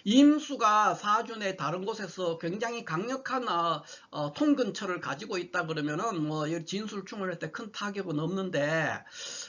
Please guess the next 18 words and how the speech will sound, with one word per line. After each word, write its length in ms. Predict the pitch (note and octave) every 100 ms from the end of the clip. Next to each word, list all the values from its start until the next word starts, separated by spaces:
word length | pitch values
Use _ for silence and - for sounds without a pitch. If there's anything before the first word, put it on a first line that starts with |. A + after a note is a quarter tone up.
| -
그래도 320 | F3 A#3+ A#3+
좀 160 | A#3+ F#3+
타격이 400 | - G#3+ G3 D#3+
오죠. 520 | E3+ F#3 D#3 D#3+ F3
그러나 560 | G#3+ A3+ A3+ G#3 C3 C#3 D#3+
큰 220 | D#4 D4+
타격은 420 | B3 B3 G#3 D#3+
없습니다. 400 | C#3+ - C#3 C3
그런데 460 | B3 C4 B3 F#3 - - - -
만약에 480 | D#3+ B3 C4+ C4
임수가 920 | A#3 B3+ C#4+ D4 C#4+ A3+ D#3+ E3 F3 D3+
진토에만 960 | G#3+ D4 E4 E4 E4 F4+ E4 C#4+ G3+
유일하게 420 | A3 A3 F#3+ F#3
이렇게 260 | D#3+ D#3 F3+
통근을 480 | G#3+ G#3 F#3 D#3+ D#3
하고 200 | D3+ D3+
다른 320 | C#3+ F#3 A3
곳에서 480 | B3+ C4+ G3 -